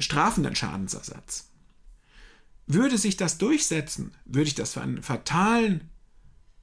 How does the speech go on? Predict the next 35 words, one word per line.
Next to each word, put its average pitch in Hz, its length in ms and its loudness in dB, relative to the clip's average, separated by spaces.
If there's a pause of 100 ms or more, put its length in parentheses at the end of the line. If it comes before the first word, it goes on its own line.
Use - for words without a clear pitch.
(120)
Weg 220 340 2
halten 135 300 -2
und 123 200 -4
mit 139 120 0
fatalen 196 420 4
Auswirkungen 196 580 0
für 180 340 2 (240)
Unternehmen, 185 480 6
wenn 190 280 4 (280)
tatsächlich 190 500 2
ein 175 80 0
Organisationsfehler 196 1040 2
vorliegt 220 440 2
und 170 80 -4
Auskünfte 208 640 0
regelmäßig 208 540 2
in 175 100 2
diesem 220 260 0
Ausmaß, - 720 2 (380)
äh, 185 240 0
verspätet 202 580 2
wären, 233 540 4 (380)
d-, - 260 -10
da 147 220 0
würden 208 180 4
ja 165 140 2
Schadensersatzansprüche 170 960 0
zusammenkommen 170 720 2
und, 165 220 -2
und 143 180 -4
Pflichten, 170 460 0
die, 147 120 -8
die 156 120 -2
sind 160 160 0
unvorstellbar. 160 720 0